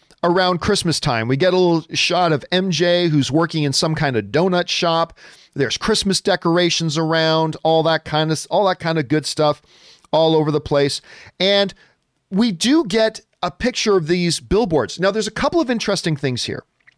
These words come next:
I want to point out. First of all, you can see a couple of "I believe," right? Mysterio posters, "I believe." So clearly there's the conspiracy theorists out there that believe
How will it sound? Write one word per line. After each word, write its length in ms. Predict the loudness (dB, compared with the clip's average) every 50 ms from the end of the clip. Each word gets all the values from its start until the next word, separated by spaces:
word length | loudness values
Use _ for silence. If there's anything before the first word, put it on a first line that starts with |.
| _ _ _
I 60 | -2
want 160 | -2 0 -2 -2
to 40 |
point 180 | -2 -2 -2 -2
out. 120 | -4 -8 -8 _ _ -20 -20 -20 -20 -20 -20 _
First 320 | _ -2 0 0 0 0
of 80 | 0 0
all, 160 | 2 2 2
you 160 | 2 0 -2
can 180 | -2 -4 -4 -4
see 480 | -2 -2 -2 -2 0 0 0 -2 -4 -6 _ -18 -20 -20 _ _ _ -6
a 80 | -6 -4
couple 420 | -2 -2 -2 -2 0 0 2 2
of 160 | 2 2 0 -2 -6 -6
"I 240 | -4 -2 0 0 0
believe," 680 | 0 0 0 0 0 0 -2 -4 -10 -12 -14 -16 -20 _ _ _ _ _ _ _ _ _ _ _ -4
right? 200 | -2 0 0 0
Mysterio 600 | 0 -2 -2 -2 -2 0 2 2 4 2 2 0
posters, 460 | 0 0 0 0 0 -2 -2 -2 -2 -2 -2
"I 160 | 0 0 0
believe." 260 | 0 0 0 -2 -2
So 240 | -2 0 0 0 0
clearly 540 | -2 -2 -2 0 2 2 2 0 0 -2 -4 -10 -14 -20 -20 -20 _ -6
there's 440 | -2 0 2 2 2 0 0 -2
the 140 | 0 -2 -2
conspiracy 580 | 0 -2 -4 -2 0 2 2 2 2 0 -2 -2
theorists 320 | 0 0 0 0 0 0
out 100 | 0 0
there 160 | 0 0 0
that 220 | 2 0 0 0 0
believe 520 | -2 0 2 2 2 2 2 0 0 -2